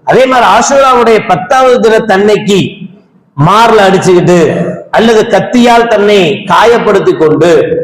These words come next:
அந்த துக்கத்தை வெளிப்படுத்துறது, அல்லது தீமிதி திருவிழா, தீ மிதிக்கிறது.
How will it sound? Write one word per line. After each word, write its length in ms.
அந்த 220
துக்கத்தை 460
வெளிப்படுத்துறது, 920
அல்லது 380
தீமிதி 520
திருவிழா, 420
தீ 180
மிதிக்கிறது. 880